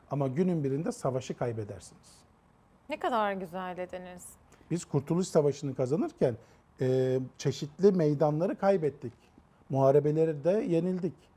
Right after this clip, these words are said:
Speaker 1: Ama yekünde baktığınızda savaşı kazandık. Savaşı kazanmak başka bir şeydir, muharebeyi kaybetmek başka bir şeydir. O yüzden istediğiniz, e, taktiği,
Speaker 2: Yapın.
Speaker 1: ritüeli yapın.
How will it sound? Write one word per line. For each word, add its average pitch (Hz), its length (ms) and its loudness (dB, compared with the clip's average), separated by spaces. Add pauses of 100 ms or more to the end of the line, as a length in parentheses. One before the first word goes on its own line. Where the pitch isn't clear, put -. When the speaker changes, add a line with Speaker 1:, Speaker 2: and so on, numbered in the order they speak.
(600)
Speaker 1:
Ama 123 220 2
yekünde 135 580 2
baktığınızda 147 680 -2
savaşı 160 380 -2
kazandık. 107 400 -10 (1000)
Savaşı 151 360 2
kazanmak 139 480 0
başka 202 260 -2
bir 208 60 -4
şeydir, 208 340 0 (340)
muharebeyi 151 560 4
kaybetmek 143 540 -2
başka 139 300 -4
bir 110 60 -12
şeydir. - 300 -18 (600)
O 208 100 8
yüzden 196 360 0
istediğiniz, 214 840 -2 (480)
e, 139 640 2 (880)
taktiği, 147 540 0
Speaker 2:
Yapın. 143 160 2
Speaker 1:
ritüeli 135 720 4
yapın. 180 420 -2